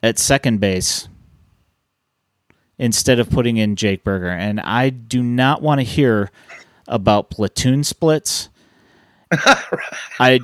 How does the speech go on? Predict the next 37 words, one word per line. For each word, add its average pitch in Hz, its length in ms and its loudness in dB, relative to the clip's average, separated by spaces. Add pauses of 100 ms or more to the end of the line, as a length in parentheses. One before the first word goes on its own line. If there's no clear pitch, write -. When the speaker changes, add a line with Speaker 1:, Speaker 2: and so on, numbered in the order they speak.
Speaker 1:
I, 120 200 2 (560)
I 113 160 0
do 107 500 0
not 143 260 2
wanna 120 200 2
hear 98 220 -4
it. 85 100 -12 (600)
Uh, 123 200 0
like, 120 160 0
I'm, 131 200 2
Speaker 2:
No. 107 140 -2 (140)
Speaker 1:
I'm 135 120 -4
so 165 460 2 (220)
tired 143 480 2
of 117 220 0
this, 113 280 0
of 117 220 -6
this 104 180 -2
dance 120 640 0
of, 104 580 -2 (440)
you 117 120 0
know, 107 220 4
"Oh, 135 220 6
well, 135 320 4
you 127 100 0
know, 127 160 2
we 131 100 2
just 127 200 -2
gotta," 120 400 4
you 131 140 -2
know, 123 120 2
this 156 360 0
is, 185 180 0 (120)
like, 143 320 0
this 151 340 0
reminds 131 680 2
me, 95 280 -2